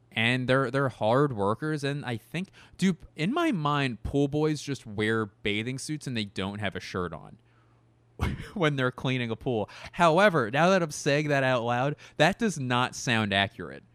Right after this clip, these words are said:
right? Like, you can't just show up to work shirtless, right? Unless you're, uh, I guess unless you're a lifeguard. Let's go over the shirtless jobs.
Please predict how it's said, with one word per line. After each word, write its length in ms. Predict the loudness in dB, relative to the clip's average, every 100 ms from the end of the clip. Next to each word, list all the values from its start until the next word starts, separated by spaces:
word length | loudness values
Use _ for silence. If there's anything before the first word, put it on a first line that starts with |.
| _ -2
right? 280 | 2 2 0 _ _ _
Like, 120 | -2
you 100 | 0
can't 180 | 0 2
just 300 | 2 0 -4 _ _
show 440 | -16 -8 4 6 6
up 120 | 4
to 140 | 2
work 300 | 4 4 2
shirtless, 680 | -2 -2 2 2 -2 -8 -6
right? 240 | 0 0 0
Unless 260 | -2 -2
you're, 200 | 2 4
uh, 400 | 4 4 4 0 -6 _ _ _ _ _ _
I 40 | -10
guess 140 | -6
unless 220 | -4 -4
you're 100 | -2
a 80 | -2
lifeguard. 520 | 0 0 0 -2 -6 -8 -10
Let's 140 | -8 2
go 160 | 4
over 160 | 4 2
the 100 | -2
shirtless 580 | -2 0 0 0 -2 -4
jobs. 500 | -2 -2 -4 -10